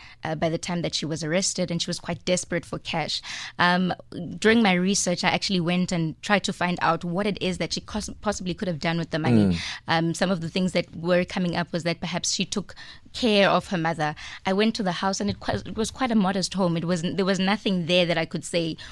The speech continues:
Speaker 1: was worth one point four million,
Speaker 2: Mm.
Speaker 1: anything lavish. So I guess it was a case of easy come, easy go. Rosemary
Speaker 2: Mm.
Speaker 1: lost that money as fast as she made it, um, from what I could, from what I could tell.
Speaker 2: Mm.
Speaker 1: Yeah.
Speaker 2: You touch on the mother,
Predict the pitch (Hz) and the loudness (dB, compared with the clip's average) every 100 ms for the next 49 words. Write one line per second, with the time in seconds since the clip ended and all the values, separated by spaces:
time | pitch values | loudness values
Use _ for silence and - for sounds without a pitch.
0 | - 180 165 156 180 175 180 170 170 170 | -2 0 2 4 4 4 0 0 0 -2
1 | 160 175 160 170 160 107 185 175 185 170 | 0 0 0 0 0 2 2 2 2 2
2 | 170 185 165 139 - - - - - 233 | 2 2 2 -2 -2 -4 -10 -10 -4 2
3 | 233 220 - - 226 254 254 277 262 254 | 4 2 -2 -8 -4 -2 -2 -2 -2 0
4 | 262 247 220 - 226 - 226 226 208 202 | -2 -2 -4 -4 -4 -4 -2 -2 -2 -4
5 | 175 180 208 240 - - 190 220 196 220 | -2 -2 -2 -6 -16 -2 4 6 8 6
6 | 190 202 220 208 175 190 175 180 - - | 4 2 2 0 2 2 0 -2 -2 -2
7 | 185 - 180 - 170 170 165 160 - - | -2 -2 -2 0 0 0 -2 -4 -8 -6
8 | 165 175 165 175 - - 170 170 165 160 | -4 -2 -4 -6 -6 -2 2 2 0 -4
9 | - - - - 175 175 170 - - 131 | -10 -12 -10 -4 -2 -2 -4 -8 -6 -6
10 | - - - - 123 113 101 - - 101 | -8 -16 -20 -2 4 6 4 0 -8 -6
11 | 131 117 160 147 139 113 92 95 85 85 | 0 8 8 8 6 6 4 2 0 -6